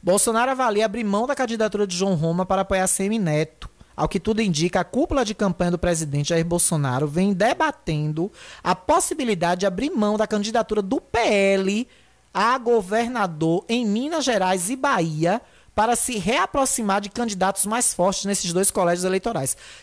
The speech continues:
E isso é um sinal de que pesquisas estão corretas, estão indicando a C M Neto como vencedor das eleições, inclusive em primeiro turno, viu? Bolsonaro não ia fazer uma manobra dessa à toa.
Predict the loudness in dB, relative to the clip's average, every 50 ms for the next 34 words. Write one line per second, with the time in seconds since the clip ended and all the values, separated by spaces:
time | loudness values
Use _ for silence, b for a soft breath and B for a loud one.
0 | B -4 0 0 2 2 2 2 2 2 2 2 2 2 2 2 0 0 0 2
1 | 2 2 2 2 2 2 2 2 0 -2 -4 -8 -6 -2 -2 0 0 0 0 -2
2 | -2 -4 -4 -2 -2 -2 -2 -2 -2 0 0 0 0 0 -2 -2 0 0 2 2
3 | 2 2 2 0 -2 -2 -2 -2 -2 -2 -2 -4 -6 -6 -6 -4 -4 -2 0 0
4 | 0 2 2 0 0 B B B B B B -2 0 0 2 2 2 2 2 2
5 | 0 0 0 2 0 0 0 -4 -6 -2 0 2 2 4 4 2 2 0 -4 -6
6 | -8 _ -12 -10 -6 -4 -2 -2 0 0 0 0 -2 -2 -4 -2 -2 -2 -2 -2
7 | -2 -2 -2 -2 0 -2 0 0 0 0 0 0 0 0 0 0 0 0 0 -2
8 | -2 -4 -4 -2 -2 -2 -4 -6 -8 -6 -4 -4 -2 -2 -2 -2 -2 -4 -6 -8
9 | -10 _ _ _ _ _ _ _ _ _ _ _ _ _ _ _ _ B B B
10 | B B B B B B B B B B B B B B B -4 0 2 4 4
11 | 4 4 4 2 2 2 0 0 0 0 0 0 0 0 0 0 0 0 0 0
12 | 0 0 0 0 2 0 0 0 0 0 0 0 0 0 0 0 0 0 0 0
13 | 0 -2 -4 -6 -6 -6 -6 -6 -6 -8 -8 -10 -12